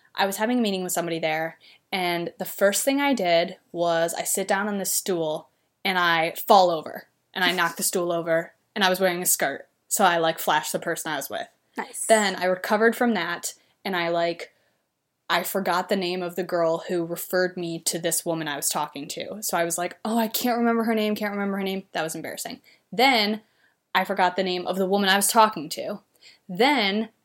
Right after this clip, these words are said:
Speaker 1: at the end of the meeting, 'cause obviously it's going so swimmingly, I asked her for her email address, and she deadpans like, "I don't give out my email," and just, like, looks at me. And I'm like, "Okay, well, that's insane."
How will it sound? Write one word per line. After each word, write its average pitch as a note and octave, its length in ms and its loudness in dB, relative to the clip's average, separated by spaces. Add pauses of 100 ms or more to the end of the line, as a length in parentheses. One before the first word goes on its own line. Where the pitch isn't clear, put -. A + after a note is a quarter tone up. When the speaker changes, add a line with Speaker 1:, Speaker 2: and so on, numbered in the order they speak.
Speaker 1:
at G#3+ 140 -4
the A#3+ 120 -4
end C#4 140 2
of D4+ 60 4
the A#3+ 80 2
meeting, F#3 360 0
'cause G#3 200 0
obviously D#3+ 360 -2
it's D3 120 -4
going F3 180 0
so G#3 160 0
swimmingly, E3+ 600 -4 (480)
I G3 120 0
asked G3 300 2
her G3+ 100 2
for F#3+ 160 0
her F3+ 180 0
email G#3+ 300 0
address, F3+ 420 0
and G3 140 -4
she F#3+ 200 -4
deadpans F3 640 0
like, E3 480 0 (680)
"I F#3+ 100 -2
don't F3+ 180 -6
give E3 120 -2
out D#3 200 -6
my D#3 120 -6
email," E3+ 500 -8 (340)
and G3+ 120 -2
just, F3 160 -4
like, D3+ 180 -6
looks E3 340 -6
at - 100 -10
me. - 280 -14 (400)
And F#3 80 -6
I'm E3+ 80 -4
like, E3 220 -8
"Okay, D#3 240 -4
well, D#3+ 320 -4
that's D#3+ 240 0
insane." C#3+ 480 -8